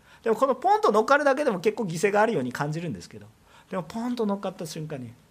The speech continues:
ものすごく喜ばれて、私たちはむしろ謙遜に、でももっとつく-、主に仕えることがあるなって気づかされていくんですね。このクリスマスシーズン、どうぞですね、皆さん、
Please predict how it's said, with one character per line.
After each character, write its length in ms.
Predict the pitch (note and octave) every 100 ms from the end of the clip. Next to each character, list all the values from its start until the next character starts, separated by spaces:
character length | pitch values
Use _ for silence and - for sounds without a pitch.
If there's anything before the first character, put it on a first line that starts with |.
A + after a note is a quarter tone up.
| _ _ -
も 140 | F3
の 100 | C4
す 120 | B3+
ご 100 | B3+
く 140 | - C3+
喜 300 | C#3 C#3 B2+
ば 120 | G#2
れ 60 |
て、 180 | G2+ G#2 - _
私 260 | - B2 G#2
た 80 | G2+
ち 140 | -
は 60 | D#3+
む 120 | C3
し 100 | -
ろ 80 | F#2+
謙 440 | - A#2 A#2 B2+
遜 40 | G#2+
に、 200 | A#2+ E3
で 100 | D3
も 120 | B2
も 100 | F3+
っ 60 | G#3+
と 80 | -
つ 100 | -
く-、 120 | - C#3+
主 140 | -
に 120 | A#2
仕 120 | G#2 -
え 140 | A#2+
る 60 | F#2+
こ 100 | E2+
と 100 | F2
が 80 | F2
あ 60 |
る 80 | G2
な 140 | C#3
っ 20 | D3+
て 100 | -
気 140 | A#2+
づ 100 | A2+
か 100 | G#2+
さ 140 | -
れ 60 | -
て 120 | -
い 40 | -
く 160 | -
ん 80 | -
で 60 | -
す 120 | -
ね。 140 | F3 - - - -
こ 60 | E3
の 80 | D3+
ク 100 | D#3
リ 80 |
ス 80 | D3+
マ 80 | D3
ス 60 | D3+
シ 100 | D3
ー 60 |
ズ 100 | D3
ン、 40 | C3+
ど 120 | E3
う 40 |
ぞ 120 | D3+
で 100 | B2
す 120 | A#2+ E3
ね、 180 | E3+
皆 180 | B2+ C3+
さ 140 | C3+
ん、 80 | B2